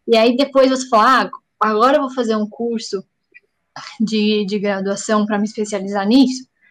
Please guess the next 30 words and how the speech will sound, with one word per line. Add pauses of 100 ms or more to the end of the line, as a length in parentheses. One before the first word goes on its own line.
(220)
seria
muito
melhor,
entendeu?
Do
que
você
chegar
lá
com (300)
dezessete,
dezoito
anos
e
dizer,
"Ah,
eu
vou
ser
matemática." (600)
E
aí
levar
isso
pro
resto
da
sua
vida,
então.